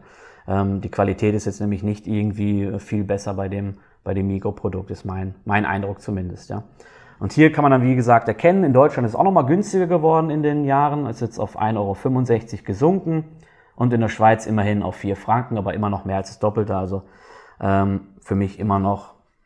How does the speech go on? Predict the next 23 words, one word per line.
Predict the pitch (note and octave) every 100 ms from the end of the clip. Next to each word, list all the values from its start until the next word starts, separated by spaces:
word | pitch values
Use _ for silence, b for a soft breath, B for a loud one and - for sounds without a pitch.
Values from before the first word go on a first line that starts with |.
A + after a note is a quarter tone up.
| -
immer | A2 G2+
noch | F#2
zu | - G2
hoch | A#2 A2+
und | G2+
nicht | G#2
erklärbar. | G2 - G2+ G2+ F#2+
Und | G2
es | F2 -
zeigt | B2 C#3+ -
sich | C#3+ B2
auch | B2+
bei | -
anderen, | C3+ F#3+ D#3 D#3+ D3+ C3
äh, | B2 B2+ B2+
Produkten, | B2+ C3+ D3+ E3 D3+
dass | C3 B2+
es | C#3+
auch | - D3 - B B B -
durchaus | D#3+ E3+ C#3 C3 B2+
möglich | D3 D3+ C#3
ist, | C#3 C3
gleich, | B2 D3 E3 -